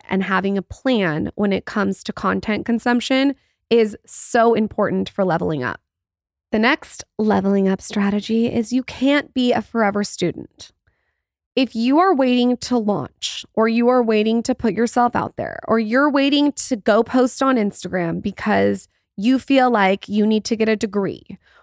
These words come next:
or you need to read a specific book, or you need to listen to a certain podcast,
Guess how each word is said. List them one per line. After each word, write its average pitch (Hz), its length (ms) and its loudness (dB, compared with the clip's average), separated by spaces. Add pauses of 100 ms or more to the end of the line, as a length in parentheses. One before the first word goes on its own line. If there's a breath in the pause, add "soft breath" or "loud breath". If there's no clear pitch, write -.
(140 soft breath)
or 214 500 4
you 214 280 0
need 233 340 2
to 214 600 2
read 202 300 0
a 214 40 0
specific - 680 -2
book, - 460 -6
or 214 600 4
you 214 340 0
need 226 360 0
to 226 240 -2
listen 214 320 0
to 214 100 2
a 214 60 2
certain 208 300 0
podcast, 180 640 -4